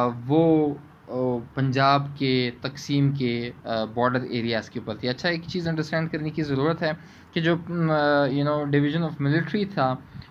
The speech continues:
उसमें ये बात पाकिस्तान हिंदुस्तान के बीच थी कि military में जो, अ, मुस्लिम military थी वो पाकिस्तान जानी थी और जो बाकी थी वो हिंदुस्तान जानी थी, या फिर जो families अपनी मर्ज़ी से पाकिस्तान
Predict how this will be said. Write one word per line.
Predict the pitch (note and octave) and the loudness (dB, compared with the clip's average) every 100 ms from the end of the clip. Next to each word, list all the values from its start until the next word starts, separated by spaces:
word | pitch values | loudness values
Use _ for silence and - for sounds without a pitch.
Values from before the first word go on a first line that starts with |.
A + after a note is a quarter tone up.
| - | -6
उसमें | E3 - E3+ | -4 -2 0
ये | E3 D#3+ | 2 2
बात | D#3+ D#3+ D#3 - | 4 4 4 -2
पाकिस्तान | D3+ C3+ C3 C#3 C#3+ | -4 -4 -6 -4 0
हिंदुस्तान | C#3+ C#3+ C#3 C#3 | 0 0 -2 -2
के | C#3 | 0
बीच | B2+ A#2+ - | -2 -4 -8
थी | C#3+ | -8
कि | C#3+ D3 D3 - - C3 | -4 -4 -6 -12 -10 -2
military | C3 C3+ D#3+ | -2 -2 -4
में | D3 | -2
जो, | C3 B2+ A#2+ B2+ - | 0 0 -2 -8 -8
अ, | A#2+ | -6
मुस्लिम | A2+ A#2+ - D#3 | -4 -4 -4 -2
military | C#3+ B2 - B2 | 0 0 -2 -6
थी | A#2+ C3 A#2+ | -4 -4 -4
वो | A2 A#2 A#2 A2+ A2+ | -4 -4 -2 -4 -6
पाकिस्तान | A#2 A#2 A2 C3+ C#3+ | -6 -6 -4 -2 -2
जानी | C3+ A#2+ A#2+ | -2 -2 -4
थी | - | -4
और | A#2 | -6
जो | A#2 | -6
बाकी | A2 G#2+ A#2+ | -4 -4 -6
थी | A#2 A#2 | -8 -8
वो | A#2+ | -6
हिंदुस्तान | A2+ A#2 A2+ C3+ C3+ | -8 -10 -8 -6 -4
जानी | B2+ A#2+ | -4 -4
थी, | A#2+ C#3 | -4 -4
या | C3+ | -4
फिर | C#3 | -4
जो | C3 C#3 | -4 -2
families | C#3 C3+ C#3 C#3 C#3+ - - - | -2 -2 0 0 0 -8 -18 -10
अपनी | C3 C#3+ C#3+ | -8 -4 0
मर्ज़ी | C#3 B2 | 0 0
से | C3+ C3+ | -4 -6
पाकिस्तान | A#2+ A#2 C3+ - C3 | -6 -6 -8 -4 -4